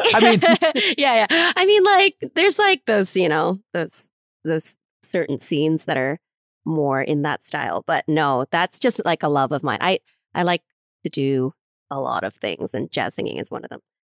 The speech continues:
Speaker 1: Let me ask you this quick. Once you've gone so big with acting, you, uh, you're on a Broadway stage, you're in a m-, massive show, and then you're doing musicals, is it tough to play smaller, as you're talking about,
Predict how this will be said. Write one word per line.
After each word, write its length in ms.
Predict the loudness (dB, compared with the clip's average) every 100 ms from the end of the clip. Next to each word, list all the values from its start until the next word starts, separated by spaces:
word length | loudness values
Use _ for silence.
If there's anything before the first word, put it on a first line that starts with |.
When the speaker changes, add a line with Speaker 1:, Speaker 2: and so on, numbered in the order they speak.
| _ -2
Speaker 1:
Let 140 | 0
me 100 | 2
ask 180 | 0 0
you 60 | -2
this 160 | -4
quick. 360 | -2 -2 -4 -6 _ -8
Once 380 | -2 0 0 -2
you've 160 | -4
gone 480 | -2 -4 -2 -4 -4 _ _ _ -10
so 280 | -2 0 0
big 500 | 2 2 2 0 -4
with 200 | -6 -2
acting, 400 | -4 -6 -12 -14
you, 100 | -18 -6
uh, 80 | -2
you're 220 | 0 0
on 80 | 0
a 60 | -2
Broadway 600 | -2 0 2 0 0 -2
stage, 440 | -2 0 0 0
you're 120 | -4 -4
in 80 |
a 40 | -4
m-, 200 | -6 -10 -8
massive 840 | -4 -2 0 0 -2 -2 -4 -4 _ _ _ _ _ -6
show, 540 | -2 0 0 -2 -4
and 160 | -6 -2
then 100 | -2
you're 120 | -2
doing 420 | -2 -2 -2 -2
musicals, 800 | -2 -2 -2 -4 -2 -2 -4 -8 _ _ _ _ -2
is 220 | 0 0
it 160 | -2 -2
tough 260 | -2 -2
to 120 | -6 -12
play 540 | -2 0 0 -2 -4 _ _ _ _ _ _ _ _
smaller, 560 | -8 -2 0 0 0 -2
as 160 | -4 -6
you're 80 |
talking 420 | -4 -4 -4 -6 -8
about, 400 | -6 -6 -6